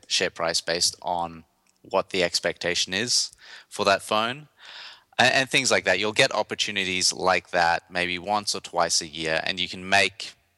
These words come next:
a lot of money, um, and lose a lot of money, of course, uh, on, on those sort of trades. But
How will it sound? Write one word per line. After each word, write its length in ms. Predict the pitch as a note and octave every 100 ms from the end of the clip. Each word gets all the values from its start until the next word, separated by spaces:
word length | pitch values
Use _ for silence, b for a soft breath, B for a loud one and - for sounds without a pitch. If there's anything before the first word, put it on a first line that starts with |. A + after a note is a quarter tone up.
| _ -
a 80 | F#2
lot 300 | F#2+ G2+ F#2+
of 100 | E2+
money, 380 | F2 E2 D#2+ _ _ _ _
um, 280 | F2+ E2 D#2 F2
and 260 | F2 E2
lose 200 | D#2+ E2
a 60 | D#2+
lot 140 | D#2
of 60 | D#2
money, 160 | D#2 D#2+
of 100 | -
course, 240 | - - -
uh, 140 | G2 - _ _ _ -
on, 360 | F#2+ F#2 F2 E2 -
on 140 | F#2
those 180 | F2+ F2
sort 160 | - D#2+
of 80 |
trades. 560 | - G#2+ G2 D#2 - - B B B B B -
But 220 | G2+